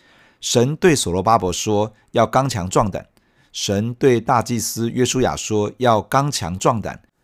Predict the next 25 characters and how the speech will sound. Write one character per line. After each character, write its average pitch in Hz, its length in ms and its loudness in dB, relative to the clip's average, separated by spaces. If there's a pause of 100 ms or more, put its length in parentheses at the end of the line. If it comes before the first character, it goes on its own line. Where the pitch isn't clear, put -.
(260)
神 123 420 0
对 156 140 4
百 90 200 0
姓 123 220 -4
说： 117 400 0 (140)
“要 107 140 2
刚 131 260 0
强 92 300 -4
做 127 240 2
工。” 131 300 2 (260)
然 90 300 -2
后 117 240 0
最 127 240 0
后 127 120 4
又 139 120 8
补 80 240 -4
了 92 100 -2
一 110 120 -4
句 143 340 -2 (260)
，“你 92 140 -4
们 90 340 -4
不 95 80 -2
要 101 200 4
惧 113 260 -2
怕。” - 320 -4